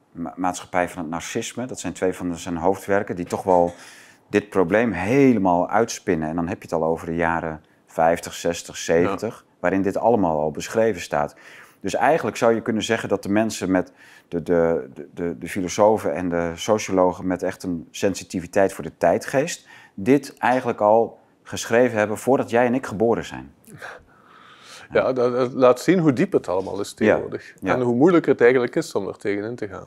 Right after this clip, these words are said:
Speaker 1: Ja.
Speaker 2: Maar ik, daarom ook dat een heel praktisch werk is geworden.
Speaker 1: Mhm.
Speaker 2: Want hoe praktischer, hoe dichter bij de oplossing. En, eh, bijvoorbeeld mijn vijf weken challenge, dat ik op het einde, eh, eh, schets,
Speaker 1: Ja.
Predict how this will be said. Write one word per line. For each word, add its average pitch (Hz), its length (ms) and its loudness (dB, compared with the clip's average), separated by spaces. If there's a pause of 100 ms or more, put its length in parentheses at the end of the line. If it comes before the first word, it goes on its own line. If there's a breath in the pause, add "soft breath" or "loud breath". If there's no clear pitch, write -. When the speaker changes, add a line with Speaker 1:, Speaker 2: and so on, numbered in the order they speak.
Speaker 1:
Ja. 90 180 -12 (280 loud breath)
Speaker 2:
Maar 131 220 0
ik, 151 280 -2
daarom 190 340 6
ook 196 180 4
dat 156 140 6
een 147 100 2
heel 143 160 6
praktisch - 460 -2
werk 156 260 2
is 175 140 -4
geworden. 185 420 4
Speaker 1:
Mhm. 92 280 -4 (140)
Speaker 2:
Want 143 400 2 (280)
hoe 127 180 -2
praktischer, 175 720 2 (160)
hoe 123 360 -2 (120)
dichter 160 440 0
bij 120 180 8
de 107 60 0
oplossing. - 460 -4 (420)
En, 131 260 2
eh, 123 280 6 (180)
bijvoorbeeld 120 440 2
mijn 117 180 -2
vijf 117 260 8
weken 147 480 2 (100)
challenge, 156 500 0
dat 131 100 -2
ik 127 140 -2
op 113 80 0
het - 100 -8
einde, 143 500 4 (120)
eh, 123 360 -2 (240)
eh, 117 440 -4
schets, - 600 -2
Speaker 1:
Ja. 82 140 -16